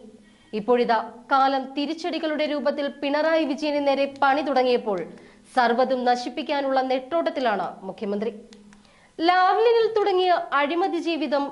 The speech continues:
സ്വർണ്ണക്കള്ളക്കടത്തും ഡോളർ കടത്തും സ്പ്രിംഗ്ലറും ഇങ്ങേയറ്റം മാസപ്പടിയും എല്ലാം കടന്ന് ജനങ്ങളുടെ നെഞ്ചത്ത് പൊങ്കാലയിട്ട് മുന്നേറുമ്പോൾ പൊതുജനം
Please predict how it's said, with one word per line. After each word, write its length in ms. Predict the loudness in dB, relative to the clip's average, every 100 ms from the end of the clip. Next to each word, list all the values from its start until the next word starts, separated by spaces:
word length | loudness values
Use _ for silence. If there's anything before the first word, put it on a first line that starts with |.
| -10
സ്വർണ്ണക്കള്ളക്കടത്തും 1000 | -4 0 0 0 0 0 0 0 -2 -2 -2 2
ഡോളർ 300 | 4 4 2 0
കടത്തും 340 | -2 0 -2 -2 -6
സ്പ്രിംഗ്ലറും 760 | -6 -2 -2 0 0 2 0 -4 -10 -16 -20 -12 -4
ഇങ്ങേയറ്റം 500 | 2 4 4 2 0 2
മാസപ്പടിയും 640 | 2 2 0 -2 -2 0 2
എല്ലാം 220 | 2 0 0
കടന്ന് 320 | 0 0 -2 -4 -10 -20 _ -2 2
ജനങ്ങളുടെ 600 | 4 4 2 0 0 0 0
നെഞ്ചത്ത് 500 | 0 0 -2 -2 -4 0
പൊങ്കാലയിട്ട് 720 | 2 2 2 2 2 -2 -2 -2
മുന്നേറുമ്പോൾ 560 | 0 2 2 2 0 -2 -4 -12 -12 0
പൊതുജനം 500 | 2 2 2 2 2